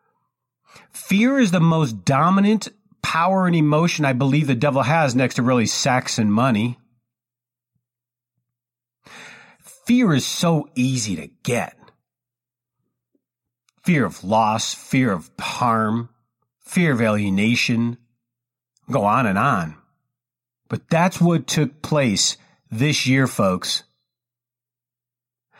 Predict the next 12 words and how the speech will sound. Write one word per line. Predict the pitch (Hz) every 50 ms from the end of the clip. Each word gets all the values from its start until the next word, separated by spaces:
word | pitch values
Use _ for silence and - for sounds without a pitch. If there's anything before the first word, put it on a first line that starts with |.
| - - - - - _ _ _ -
I | 139 156 185 180
stand | - - - 190 196 190 170 -
firm, | - - 165 165 175 185 185 190 208 202 - -
and | 135 139 139 131 135 135 -
if | 151 143 123 - -
anyone | 139 147 170 185 190 175 165 175 180 180 170 - - -
actually | 120 135 151 151 - - - 175 165 165 151
researched | 123 117 123 147 156 165 - - - 165 170 160 - - - _ _ _
truthfully | - - - - - - - 143 151 190 190 - - - 139 135 123 113 110 101 104
without | 117 139 147 135 143 135 131 - 131 120
the | 135 131 127 117 - - - - - -
egregious | 147 139 120 95 98 123 127 123 131 143 160 185 160 139 156 151 127 - -